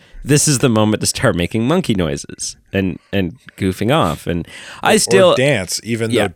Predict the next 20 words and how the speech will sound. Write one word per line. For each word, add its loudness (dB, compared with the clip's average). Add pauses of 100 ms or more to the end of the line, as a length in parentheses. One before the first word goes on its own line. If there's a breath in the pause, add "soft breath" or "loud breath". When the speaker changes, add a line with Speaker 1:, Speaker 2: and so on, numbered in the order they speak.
Speaker 2:
dancing -4
is -6
for -12
idiots. -8
Speaker 1:
Yes, 0
exactly. 0 (280 loud breath)
And 4
so 4
I, 4
it 4
was 2
so 2
good. -8 (320 soft breath)
It, 2
um, 2 (460)
<laughs> 0
I 4
love 4
Drax's 0
line 2